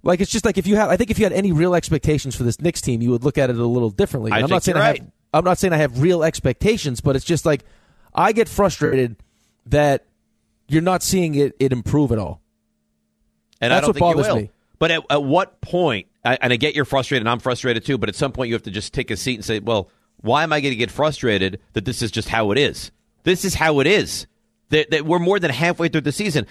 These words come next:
Speaker 2: This is not game eleven. We've watched forty-plus games of this.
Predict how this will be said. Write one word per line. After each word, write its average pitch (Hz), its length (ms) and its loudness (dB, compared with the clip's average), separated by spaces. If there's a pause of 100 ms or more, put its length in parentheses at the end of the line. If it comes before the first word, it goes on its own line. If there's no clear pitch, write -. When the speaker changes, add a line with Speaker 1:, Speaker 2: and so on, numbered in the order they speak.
Speaker 2:
This 180 140 -4
is 190 100 -2
not 202 180 0
game 175 160 0
eleven. 120 560 0 (240)
We've 156 160 2
watched 175 260 0 (100)
forty-plus 185 580 0
games 180 300 -2
of 123 120 -2
this. 123 200 0